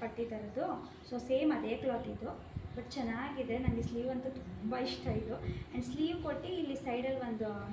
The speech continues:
ಈ ರೀತಿ ಒಂದು ಜಿಪ್ ಕೂಡ ಕೊಟ್ಟಿದ್ದಾರೆ ಸೇಫ್ಟಿಗೆ ಅನ್ಸ್-, but ನಾನೇನು ಯೂಸ್ ಮಾಡೋದಿಲ್ಲ.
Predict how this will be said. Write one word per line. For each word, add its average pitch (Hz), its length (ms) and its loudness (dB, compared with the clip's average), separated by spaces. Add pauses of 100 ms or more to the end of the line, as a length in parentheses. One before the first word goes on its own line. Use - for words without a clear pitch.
(220)
ಈ 226 160 2
ರೀತಿ 233 260 0
ಒಂದು 220 280 0 (500)
ಜಿಪ್ 269 300 -2
ಕೂಡ 302 140 4 (140)
ಕೊಟ್ಟಿದ್ದಾರೆ 220 540 2 (460)
ಸೇಫ್ಟಿಗೆ 247 460 0
ಅನ್ಸ್-, - 400 -4
but 294 160 -2
ನಾನೇನು 254 520 2
ಯೂಸ್ 262 160 2
ಮಾಡೋದಿಲ್ಲ. 214 440 0